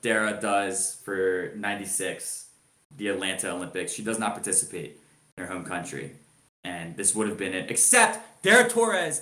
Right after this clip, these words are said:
has some more shit to fucking prove. So she comes back for the two thousand Olympics in Sydney after seven years. Like, it wasn't even like she just didn't make the ninety-six team. She took seven years straight up off.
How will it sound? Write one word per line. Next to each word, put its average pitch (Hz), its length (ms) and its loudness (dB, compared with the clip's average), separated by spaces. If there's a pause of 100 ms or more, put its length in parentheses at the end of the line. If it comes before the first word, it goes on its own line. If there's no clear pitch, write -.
(160)
has 180 220 2
some 170 160 2
more 190 180 0
shit - 240 -4
to 165 60 -8
fucking 147 400 -4
prove. 110 400 -12 (500)
So 135 80 -10
she 147 80 -8
comes 139 220 -8
back 151 240 -6
for 156 40 -8
the 143 60 -8
two 160 160 -10
thousand 139 360 -2
Olympics 117 360 -8
in 107 80 -10
Sydney 101 560 -6
after 113 220 -6
seven 190 840 2
years. 131 800 0 (440)
Like, 127 120 -2
it 151 100 0
wasn't 214 240 2
even - 160 -2
like 175 200 0
she 170 200 -4
just 143 240 -4
didn't 135 220 -2
make 113 220 -4
the 127 60 -6
ninety-six 117 580 -6
team. 127 280 -6 (220)
She 156 140 -12
took 233 160 -2
seven 170 340 -2
years 156 280 -4
straight 139 240 -4
up - 380 -4
off. - 300 -8